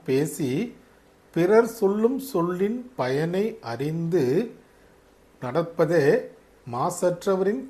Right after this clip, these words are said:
கொள்கையாக இருக்கும் என்பது இத்திருக்குறளுக்கான பொருளாகும். மீண்டும் பொருள், பிறர் விரும்புமாறு பேசி,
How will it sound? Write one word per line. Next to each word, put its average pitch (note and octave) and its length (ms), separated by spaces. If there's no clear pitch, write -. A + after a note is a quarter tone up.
கொள்கையாக D#3 600
இருக்கும் D3 560
என்பது B2 500
இத்திருக்குறளுக்கான C3+ 1040
பொருளாகும். F#2+ 560
மீண்டும் A#2 380
பொருள், A2 340
பிறர் F3+ 380
விரும்புமாறு F#3 880
பேசி, D3+ 760